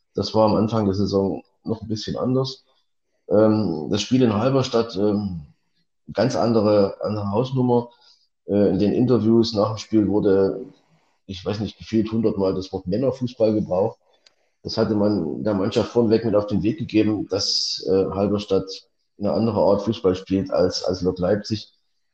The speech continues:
Abstiegskampf nennt man's ja nicht umsonst und das hat Halberstadt auch gezeigt, aber es war einfach, ähm, eine Nummer zu groß gegen, gegen momentan wirklich gut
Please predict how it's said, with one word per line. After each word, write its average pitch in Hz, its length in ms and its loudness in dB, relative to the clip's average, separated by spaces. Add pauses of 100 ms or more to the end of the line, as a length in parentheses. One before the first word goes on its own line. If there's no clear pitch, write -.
(100)
Abstiegskampf - 1000 0 (160)
nennt 92 280 0
man's 104 200 -2
ja 101 80 0
nicht 104 200 0
umsonst 92 460 -2
und 98 240 0
das 92 160 -6
hat - 160 -8
Halberstadt 98 440 -4
auch - 140 -8
gezeigt, 101 400 -2
aber 92 160 2
es - 200 -10
war 92 160 2
einfach, 92 380 -4 (520)
ähm, 90 680 0 (880)
eine 98 160 2
Nummer 98 260 4
zu - 160 -6
groß 92 680 -2 (380)
gegen, 71 680 -6
gegen 87 320 -4
momentan 101 520 2
wirklich 98 300 -4
gut - 380 -6